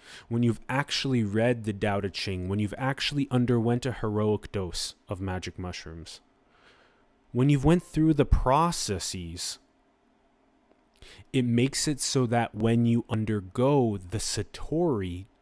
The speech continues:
going through this veilless veil or this gateless gate,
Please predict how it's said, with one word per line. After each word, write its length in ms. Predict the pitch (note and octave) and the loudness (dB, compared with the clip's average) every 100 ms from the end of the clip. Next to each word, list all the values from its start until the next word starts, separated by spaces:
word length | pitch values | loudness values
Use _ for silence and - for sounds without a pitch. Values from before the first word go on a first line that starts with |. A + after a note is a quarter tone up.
| - | -2
going 300 | A2+ A#2+ A#2 | 2 2 0
through 560 | - - A#2+ C#3 D3+ | -4 -10 0 4 4
this 300 | B2 A#2 - | 4 0 -2
veilless 560 | G2+ A2 A2+ G#2+ G2+ - | -2 0 2 2 0 -2
veil 340 | G2 G#2 G#2+ | 0 0 2
or 100 | G2+ | 0
this 220 | F#2 G2 - | -2 -4 -6
gateless 580 | G#2 A2+ A#2+ G2+ - - | -4 -4 -4 -8 -8 0
gate, 420 | E3 F3+ C3+ | 6 6 6